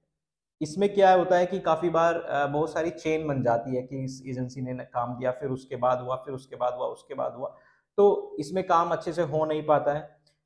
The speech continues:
लेकिन जो अगर डायरेक्ट कोई एजेंसी काम करती है, तो बहुत अच्छा काम होता है, बहुत अच्छे लेवल का काम होता है और चीज़ें बहुत जल्दी हो जाती हैं।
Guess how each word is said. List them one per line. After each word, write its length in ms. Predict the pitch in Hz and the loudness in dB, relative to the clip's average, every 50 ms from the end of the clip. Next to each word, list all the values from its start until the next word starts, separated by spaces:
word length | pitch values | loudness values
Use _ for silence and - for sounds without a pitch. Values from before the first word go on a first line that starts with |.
| _ _ | _ _
लेकिन 280 | 160 165 202 220 208 180 | 0 2 4 2 2 4
जो 260 | 151 190 202 214 208 - - - | 6 6 8 8 6 4 4 2
अगर 440 | 151 151 180 196 175 - - 156 147 | 4 6 6 6 4 4 4 4 6
डायरेक्ट 460 | 139 131 135 143 185 190 - - - | 8 8 8 8 8 4 2 2 2
कोई 160 | 202 196 190 | 4 6 6
एजेंसी 320 | 165 151 170 165 - 196 | 4 4 0 -2 -2 0
काम 260 | 170 165 151 156 170 165 | 4 6 6 4 4 2
करती 260 | 170 156 151 - 196 | 0 -2 0 0 -2
है, 80 | 214 | 0
तो 120 | 208 233 214 | 0 0 0
बहुत 260 | 165 156 170 196 190 | 2 2 2 2 2
अच्छा 240 | 160 - - - 185 | -2 -2 -2 -2 0
काम 220 | 175 175 170 170 | 2 2 0 2
होता 220 | 160 156 147 180 190 | 0 -2 0 0 -2
है, 60 | 190 | 0
बहुत 200 | 190 185 190 180 | -2 -4 -4 -6
अच्छे 240 | 139 - - 196 180 | -10 -10 -8 -4 -2
लेवल 260 | 165 156 160 165 156 | 0 0 0 0 -2
का 80 | 160 | -6
काम 240 | 151 - 143 135 139 | -4 -2 -2 -2 -2
होता 220 | 139 135 135 151 170 | -4 -6 -6 -4 -4
है 60 | 202 | -6
और 180 | 208 196 - _ | -6 -8 -12 _
चीज़ें 500 | - 151 151 151 160 196 202 - - 151 | -8 -6 -6 -2 0 0 0 0 -2 -6
बहुत 240 | 147 151 190 180 147 | -6 -6 -4 -2 -2
जल्दी 260 | 160 151 160 190 208 | -2 0 0 0 2
हो 120 | 185 156 135 | 2 2 2
जाती 340 | 123 120 117 - - 104 | 0 -2 -2 -4 -10 -16
हैं। 160 | 107 - _ | -18 -20 _